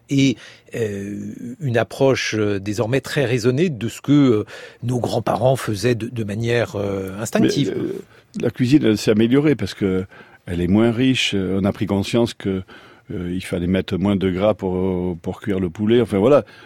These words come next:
Speaker 2: euh, la cuisine
Speaker 1: Ah,
Speaker 2: est
Speaker 1: vous
Speaker 2: meilleure
Speaker 1: mettez quand même du
Speaker 2: aujourd'hui.
Speaker 1: gras pour cuire le poulet ?
Speaker 2: Non, non, mais, euh, on a toujours besoin. Aujourd'hui, on va mettre, euh, un filet d'huile d'olive pour, euh, faciliter le, le, le doré de la peau. Enfin, on a toujours besoin de matière grasse, mais on en met moins. La cuisine aujourd'hui,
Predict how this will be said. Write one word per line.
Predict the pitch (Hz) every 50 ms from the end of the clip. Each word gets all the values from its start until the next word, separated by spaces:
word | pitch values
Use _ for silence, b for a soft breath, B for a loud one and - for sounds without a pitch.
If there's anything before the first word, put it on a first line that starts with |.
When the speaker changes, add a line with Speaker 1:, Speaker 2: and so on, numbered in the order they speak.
| B B - - - - - -
Speaker 2:
euh, | - - 67 - - -
la | - 117 -
cuisine | - 123 104 113 131
Speaker 1:
Ah, |
Speaker 2:
est | 113
Speaker 1:
vous | 107
Speaker 2:
meilleure | 110 127 180 147 123
Speaker 1:
mettez | 113
quand | 110 -
même | 202 226 220
du | - 139 -
Speaker 2:
aujourd'hui. | - 151
Speaker 1:
gras | 175 240
pour | 269 - 214 202 -
cuire | - - - 165 160
le | 151 156 143
poulet ? | - - - 165 226 294 -
Speaker 2:
Non, | 160
non, | 165 156
mais, | 110 85
euh, | 80 85 87 87 92 95
on | 92
a | 90 80
toujours | - 98 95
besoin. | 80 82 92 90 113
Aujourd'hui, | 113 101 87 95 90 90 104 117
on | 104
va | 95 90
mettre, | 95 95 - - -
euh, | 92 87 85 B B B B B B -
un | - 90
filet | - - 107 95 98 95
d'huile | 85 92 92
d'olive | 80 87 92 92 98 117 120 104 92
pour, | 76 - 95 90 78 82
euh, | 85 85 85 85 85 85 85 B B B B B _
faciliter | - - 87 - - 92 80 82 85 78 - - 107
le, | 104 90 90 87 90 90 87 87 87
le, | 82 87 90 85 78 92 -
le | - 98 90 87
doré | 80 92 92 90 101 98
de | 87
la | 90 98
peau. | 101 - 139 123
Enfin, | 104 92 - 92
on | 85
a | 82 80
toujours | - 95 87 95 92
besoin | 87 87 85 95 117
de | 113
matière | - 87 - 107 98
grasse, | 98 110 135 127 -
mais | 107
on | 95 95
en | 92
met | 101 110 127
moins. | 139 147 147 131 B B B B B -
La | 110 104
cuisine | - 117 110 107 143 127
aujourd'hui, | 120 104 101 101 101 101 113 131 147 160 165